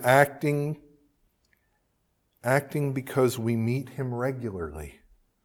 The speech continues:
It is being wound up in those audiences for the inevitability of faith in the face of the challenges of disbelief. You see, God always throws us a line.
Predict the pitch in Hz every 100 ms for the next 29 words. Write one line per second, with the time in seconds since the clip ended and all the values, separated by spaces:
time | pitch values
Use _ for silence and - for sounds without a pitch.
0 | _ _ _ _ _ _ _ _ _ _
1 | _ _ _ _ _ 110 131 120 147 143
2 | 123 127 147 156 156 143 143 147 143 131
3 | 131 117 127 135 147 143 127 - 120 104
4 | - 135 131 131 151 156 147 117 156 170
5 | 180 160 135 110 - 110 90 - - -
6 | _ _ _ _ _ 123 117 - 139 131
7 | - 123 110 - 139 131 127 113 107 110
8 | 95 117 - 110 101 98 - - - -
9 | 151 - 180 175 180 - - - _ _
10 | 131 120 156 160 160 151 147 143 120 -
11 | 139 135 131 110 - 110 107 92 87 80